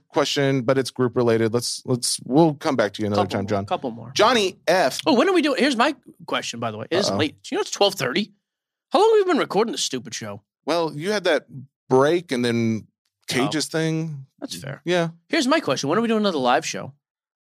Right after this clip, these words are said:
Speaker 1: I told you I, w-, I wanted to try and get one in. It's been almost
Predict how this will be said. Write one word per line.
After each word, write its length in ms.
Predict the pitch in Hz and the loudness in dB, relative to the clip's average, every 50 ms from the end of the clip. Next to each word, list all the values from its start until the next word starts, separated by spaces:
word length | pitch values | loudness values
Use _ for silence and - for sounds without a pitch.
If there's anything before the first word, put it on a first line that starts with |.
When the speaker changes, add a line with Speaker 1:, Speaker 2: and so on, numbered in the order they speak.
| _ - | _ -2
Speaker 1:
I 100 | 117 131 | -2 -2
told 300 | 131 - 143 185 269 - | 0 0 0 2 2 4
you 60 | - | 4
I, 20 | |
w-, 180 | 117 117 120 113 | 4 4 4 4
I 80 | 110 120 | 4 4
wanted 320 | 123 131 139 151 143 139 | 2 2 2 0 0 0
to 100 | - 131 | -2 -2
try 160 | 120 135 127 | 0 0 0
and 120 | 131 127 113 | 2 2 2
get 100 | 135 123 | 2 2
one 160 | 131 123 123 | 2 4 4
in. 140 | 139 165 139 | 4 2 2
It's 120 | 117 113 | 0 -2
been 280 | 117 110 139 139 139 131 | 0 2 2 2 4 2
almost 320 | 113 127 131 143 139 - | 2 2 0 0 0 0